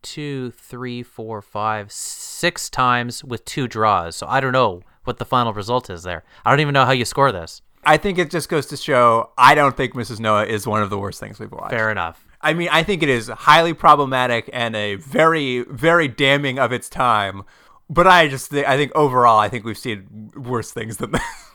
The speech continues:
Speaker 1: Well, th-, it's not the most boring show. That, that's not what I'm saying. I'm saying, is it the worst show?
Speaker 2: I think it is probably the most problematic show we've
Speaker 1: Hmm.
Speaker 2: watched. Debatable, though, 'cause Quark's pretty bad, too.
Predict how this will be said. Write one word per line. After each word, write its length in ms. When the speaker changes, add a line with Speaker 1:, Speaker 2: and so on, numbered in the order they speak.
Speaker 1:
Well, 220
th-, 180
it's 160
not 140
the 80
most 240
boring 340
show. 440
That, 180
that's 180
not 140
what 80
I'm 100
saying. 360
I'm 100
saying, 200
is 140
it 80
the 80
worst 320
show? 280
Speaker 2:
I 160
think 380
it 360
is 760
probably 920
the 120
most 300
problematic 840
show 300
we've 180
Speaker 1:
Hmm. 260
Speaker 2:
watched. 840
Debatable, 440
though, 160
'cause 140
Quark's 320
pretty 240
bad, 280
too. 200